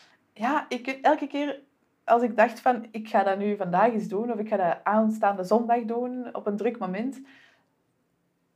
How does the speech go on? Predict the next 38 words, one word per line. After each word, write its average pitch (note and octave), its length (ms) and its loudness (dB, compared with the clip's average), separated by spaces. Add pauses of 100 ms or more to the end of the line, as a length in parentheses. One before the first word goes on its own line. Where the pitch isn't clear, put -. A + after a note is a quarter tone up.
(1000)
lukte B3+ 500 4
het G#4+ 120 0
gewoon G3+ 360 6
niet. F#3 320 -10
Niet B3 260 2
van A3+ 160 2
dat G#3 120 4
ik G#3+ 140 2
andere G3 240 4
plannen G3 320 4
had D4 120 0
of D4 80 -2
zo, E4+ 120 -2
want A3 180 -2
ja, G#3 160 2
dat F3+ 160 0
kies A3 300 -2
je F#3 80 -6
zelf. C4 380 2
Maar G#3 320 2 (640)
ja, B3+ 360 4
dat G#3+ 140 8
is - 180 -6
toch C#4 240 6
zo - 160 0
echt C4+ 300 -2
een G3 260 -2
drempel B3+ 600 4
om, G#3+ 420 4
om G3+ 200 0
je F#3+ 120 -6
over C#4+ 260 4
te A#3 80 -4
zetten. G3+ 420 -2
En G#3 140 0
ik G3+ 100 0
denk A3 180 4
dat, F#3+ 180 6